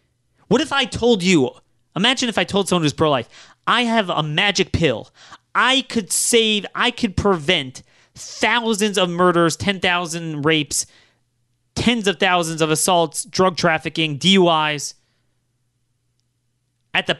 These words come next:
palm of the technology and policies and laws we have."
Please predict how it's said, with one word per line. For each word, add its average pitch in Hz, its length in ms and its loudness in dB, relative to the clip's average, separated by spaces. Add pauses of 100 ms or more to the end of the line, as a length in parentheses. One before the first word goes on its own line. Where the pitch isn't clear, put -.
palm 226 420 2
of 180 240 -2
the 165 80 0
technology 190 1080 0 (280)
and 170 220 -4
policies 185 580 0
and 160 160 -6
laws 147 320 2
we 135 160 0
have." 117 440 -6